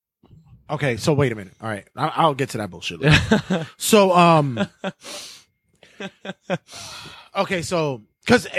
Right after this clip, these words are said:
Speaker 1: people are gonna be thinking that I'm, like, New Jack right now, and I'm not really New Jack. It's just
Speaker 2: Yo, he
Speaker 1: something
Speaker 2: said that Jerry the King Lawler should kill himself.
Speaker 1: Yeah, he went off. I'm, I'm gonna get to that in a minute when all that shit. All right, so
Speaker 2: <laughs>
Speaker 1: this is, this is a guy that they were given a gimmick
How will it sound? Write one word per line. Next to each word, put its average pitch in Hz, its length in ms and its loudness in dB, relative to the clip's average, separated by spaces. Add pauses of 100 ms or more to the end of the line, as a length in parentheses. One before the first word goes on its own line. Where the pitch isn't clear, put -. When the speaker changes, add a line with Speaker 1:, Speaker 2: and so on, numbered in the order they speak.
Speaker 1:
people 320 180 6
are 311 40 2
gonna 254 120 4
be 220 100 0
thinking 190 260 0
that 165 80 0
I'm, 160 100 0
like, 147 160 0
New 156 140 -4
Jack 131 220 -2
right 117 120 -2
now, 117 140 -4
and 120 100 -4
I'm 147 60 -2
not 139 260 -2
really 127 180 0
New 117 140 -4
Jack. 101 280 -8
It's 131 140 -4
just 135 240 -2
Speaker 2:
Yo, 147 160 2
he 165 100 4
Speaker 1:
something 190 100 -2
Speaker 2:
said 180 220 2
that 135 120 4
Jerry 151 160 6
the 165 60 2
King 165 160 -4
Lawler 151 120 6
should 131 200 -4
kill 160 220 2
himself. 117 500 2
Speaker 1:
Yeah, 117 140 6
he 240 160 2
went 240 180 2
off. 139 160 0
I'm, 220 160 2
I'm 277 100 -6
gonna 247 140 -4
get 220 140 -4
to 196 80 -4
that 151 120 2
in 131 60 -10
a - 20 -8
minute 120 220 -8
when 117 120 -14
all 110 80 -10
that 107 120 -10
shit. 104 160 -10
All 175 120 0
right, 170 220 0 (100)
so 175 380 2 (120)
Speaker 2:
<laughs> - 180 -4 (800)
Speaker 1:
this 302 240 0
is, 262 80 -8
this 302 160 -2
is 392 60 -4
a 339 40 -4
guy 269 140 2
that 214 120 -2
they 196 120 4
were 240 120 -2
given 208 400 -2
a 165 60 -2
gimmick 165 640 -2